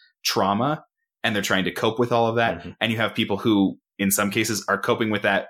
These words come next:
Speaker 1: because I can't leave that violence behind. And so they need a violent outlet. And that might be reading these stories about the, the detectives who have these violent, um, methods, um, and mechanisms in a way that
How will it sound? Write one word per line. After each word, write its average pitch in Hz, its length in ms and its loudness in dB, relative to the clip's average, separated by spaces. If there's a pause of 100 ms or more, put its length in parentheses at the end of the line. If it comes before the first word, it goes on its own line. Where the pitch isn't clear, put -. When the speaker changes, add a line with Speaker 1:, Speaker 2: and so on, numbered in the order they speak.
(300)
Speaker 1:
because 98 540 0 (420)
I 101 100 0
can't 107 340 -4
leave 98 360 0
that 95 300 -2
violence 98 420 -2
behind. 113 600 -2 (120)
And 98 120 -2
so 104 120 0
they 92 140 0
need 92 360 0 (480)
a 98 60 -2
violent 85 340 -2
outlet. 131 460 2
And 95 80 -4
that 80 100 -2
might 87 140 -2
be 90 80 -2
reading 131 400 2
these 127 160 2
stories 117 340 2
about 98 300 0
the, 90 260 0
the 98 100 -2
detectives 101 640 -4
who 92 460 0
have 82 220 -4
these 92 160 -4
violent, 90 560 -4 (180)
um, 76 400 -6 (160)
methods, 113 560 -2 (480)
um, 90 220 -2
and 101 160 0
mechanisms 110 520 -2
in 123 80 2
a 117 60 2
way 117 140 4
that 107 240 0